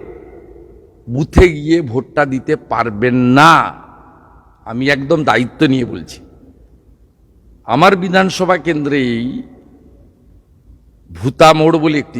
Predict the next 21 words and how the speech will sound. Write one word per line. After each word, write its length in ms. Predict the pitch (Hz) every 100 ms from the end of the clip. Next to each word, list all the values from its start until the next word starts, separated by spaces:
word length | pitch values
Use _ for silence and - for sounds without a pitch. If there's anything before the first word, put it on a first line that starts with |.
| 101
জায়গা 240 | 92 90 95
রয়েছে 280 | 90 87 135
কালীচরণপুর 600 | 104 104 107 98 101 101 98
অঞ্চলে, 360 | 90 85 98 147 311 - - _ _ _ _ _ _ _ - - -
ছোট্ট 280 | 165 - - 170
একটা 240 | - 165 147 139 - - - 104
হিন্দু 260 | 123 147 147 135
পকেট 280 | 120 120 101 107
রয়েছে, 240 | 104 -
বারোশোর 500 | - 92 120 - 135 123
মধ্যে 240 | 110 131 202 - - - - -
একশো 260 | 113 - 135
পঁচাত্তরটা 600 | 131 123 139 - 131 - 104
ভোট 140 | 87 87
আছে 160 | 87 - 87
হিন্দু, 220 | - - - _ _ _ _ _ _ -
ওরাই 220 | 123 135 113
ভোট 120 | 117 101
দিতে 160 | 107 95
পারে 140 | 78
না, 60 | 101